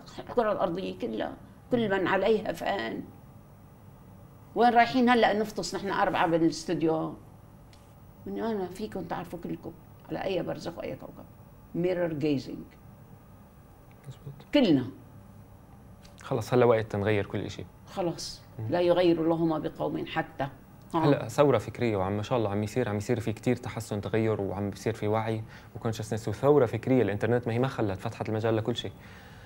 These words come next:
Speaker 2: فبس هلا بدنا نمشي مع التيار صح. بدنا
Speaker 1: يا
Speaker 2: نحط
Speaker 1: حبيبي.
Speaker 2: الأخلاق قدامنا.
Speaker 1: إيد بإيد.
Speaker 2: بدنا نحط الأخلاق قدامنا، بدنا نعرف نفسر الدين صح.
Speaker 1: مم.
Speaker 2: الله واحد أحد،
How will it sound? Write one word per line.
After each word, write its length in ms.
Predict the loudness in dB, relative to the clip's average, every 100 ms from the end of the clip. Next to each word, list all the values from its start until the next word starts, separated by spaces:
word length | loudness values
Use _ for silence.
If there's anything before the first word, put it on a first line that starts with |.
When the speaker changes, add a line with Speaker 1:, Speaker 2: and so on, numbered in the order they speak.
| -20 -20
Speaker 2:
فبس 540 | -6 2 4 4 4 6
هلا 140 | 8
بدنا 340 | 8 6 2 -2 -6 -2
نمشي 200 | -2 0
مع 80 | 0
التيار 300 | 2 0 0
صح. 280 | -4 -12 -14 -20 -20 -20 -12 -4
بدنا 140 | -2
Speaker 1:
يا 60 | 0
Speaker 2:
نحط 140 | 0
Speaker 1:
حبيبي. 160 | 4 4
Speaker 2:
الأخلاق 400 | 4 4 2 2
قدامنا. 420 | 0 2 2 0
Speaker 1:
إيد 220 | -2 -2
بإيد. 420 | -2 -2 -2 -2 -6
Speaker 2:
بدنا 140 | -10 -4
نحط 180 | -4 -4
الأخلاق 280 | -2 -2
قدامنا، 320 | 0 0 0 0
بدنا 340 | -2 0 2
نعرف 640 | 2 0 -4 -6 -8 -8
نفسر 460 | -6 -6 -6 -4 -4
الدين 360 | -2 4 4 4
صح. 460 | -2 -6 -6 -16 -20 -20 -14 -6
Speaker 1:
مم. 240 | -4 -4 -8 -16 -20 -20 -20 -20 -12 0
Speaker 2:
الله 180 | 4 6
واحد 340 | 4 2 -4
أحد، 320 | -6 -6 -6